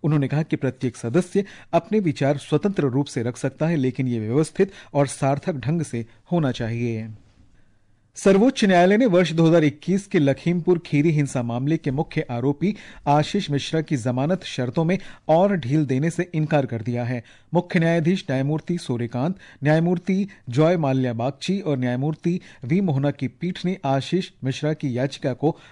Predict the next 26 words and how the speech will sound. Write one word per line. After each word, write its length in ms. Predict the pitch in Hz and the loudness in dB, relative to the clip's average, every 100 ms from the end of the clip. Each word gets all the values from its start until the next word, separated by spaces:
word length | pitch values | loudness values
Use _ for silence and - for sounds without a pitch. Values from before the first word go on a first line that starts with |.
| - | -4
खारिज 320 | - 185 - | 2 2 2
कर 140 | 120 | -6
दिया 220 | 113 120 120 | -4 -4 -4
है। 180 | 127 - - - | -4 -8 -16 -2
मुख्य 260 | 165 185 170 | -2 0 0
न्यायाधीश 460 | 143 139 151 170 156 | 0 2 0 0 -4
ने 80 | |
कहा 240 | 123 127 160 | -4 -2 -2
कि 140 | - | -4
इस 300 | 175 165 175 - - | -2 -2 -2 -8 -20
स्तर 260 | - 202 208 | 0 2 4
पर 180 | 208 185 | 2 2
जमानत 420 | 139 135 151 151 | 2 0 0 -2
की 120 | 131 | -6
शर्तों 360 | - 135 135 160 | -2 -4 0 -2
में 160 | 143 | 0
बदलाव 440 | 117 110 120 180 196 - 131 | -2 -4 -2 -2 -2 -8 0
या 100 | 143 | 0
ढील 300 | 127 160 185 | 0 -2 0
देने 280 | 139 175 170 | 2 0 0
का 120 | 117 | -6
कोई 320 | - 170 202 | 0 0 2
आधार 380 | 123 113 123 - - 143 | 0 -2 -4 -6 -8 -2
नहीं 280 | 156 156 | 0 2
बनता 300 | 156 117 123 | 0 -4 -6
है। 480 | 117 120 117 123 - | -6 -8 -12 -16 -20